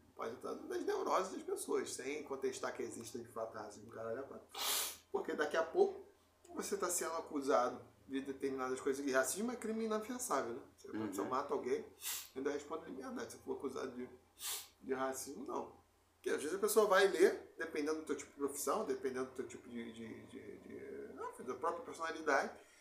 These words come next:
Speaker 1: são condutas que você vai ter que vão ser mais ríspidas, mais agressivas, mais antipáticas mesmo. Esse é outro lado ali, né? A pessoa tiver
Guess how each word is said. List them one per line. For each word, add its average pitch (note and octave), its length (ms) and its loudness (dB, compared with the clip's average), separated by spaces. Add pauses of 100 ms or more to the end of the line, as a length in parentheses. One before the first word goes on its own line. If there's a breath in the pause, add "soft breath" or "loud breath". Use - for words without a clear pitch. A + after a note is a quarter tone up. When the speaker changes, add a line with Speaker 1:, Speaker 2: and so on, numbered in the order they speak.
(120)
Speaker 1:
são F#3+ 120 -10
condutas E3+ 440 -2
que D#3+ 100 -4
você C#3 200 2
vai C3+ 160 2
ter C#3 180 2
que - 60 -10
vão C3+ 120 -2
ser C3 220 -6
mais C3 220 -4
ríspidas, A#2+ 500 -6
mais A#2 180 -6
agressivas, A#2+ 640 -4
mais A2 520 -8
antipáticas D#3 680 -2
mesmo. F#3 180 -4 (600 loud breath)
Esse - 220 4
é E3+ 40 8
outro F3 260 4
lado D3+ 280 8
ali, D3 180 4
né? - 160 -6
A - 40 -8
pessoa C3 280 -4
tiver B2 420 0